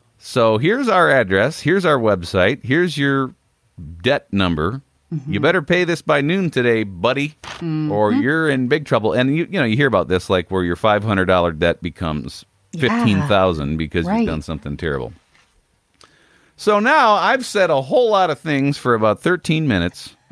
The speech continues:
Speaker 2: <laughs>
Speaker 1: and this is just where I asked Lindsay what she would do.
Speaker 2: Oh, seriously? I thought you were just gonna, like, leave it as is. I didn't know you cared. Like, you wanna know
Speaker 1: Well,
Speaker 2: what I would do?
Speaker 1: deep down, I really do care. I'm a little nervous about,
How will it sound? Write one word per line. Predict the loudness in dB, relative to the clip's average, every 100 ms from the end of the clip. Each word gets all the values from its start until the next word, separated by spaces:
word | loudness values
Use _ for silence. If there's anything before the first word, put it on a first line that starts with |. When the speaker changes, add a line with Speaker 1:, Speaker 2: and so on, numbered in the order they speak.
| -20
Speaker 2:
<laughs> | -20 -18 -14
Speaker 1:
and | -10
this | -6
is | -6 -4
just | -4 0
where | 2
I | 4
asked | 4 2 -2
Lindsay | -2 -2 -2
what | -6 -6
she | -8
would | -8 -10
do. | -12 -16 -20 _ _ _
Speaker 2:
Oh, | -2 0
seriously? | 0 2 2 0 0 2 2 0
I | -2 0
thought | -2
you | -2 0
were | 0
just | 0 -2 -2
gonna, | -2 0
like, | 0 -2 -4
leave | -2 0
it | 2 2
as | 2 2 2
is. | 0 0 0
I | 0
didn't | 0 -2
know |
you | -2 -2 0
cared. | 0 0 -4 -8
Like, | -2 -2 -2 -6
you | -2
wanna | 0 2
know |
Speaker 1:
Well, | 2 4
Speaker 2:
what |
I | 2
would | 2
do? | 0 0 -2 -10 -20 -20 -20 -8
Speaker 1:
deep | -2 -2 -2
down, | 0 2 2 2
I | 2
really | 2 2 2 2
do | 0 0
care. | 0 0 2 2 0
I'm | -2
a | 0
little | 0 0 2
nervous | 0 0 -4 -4
about, | 0 2 2 0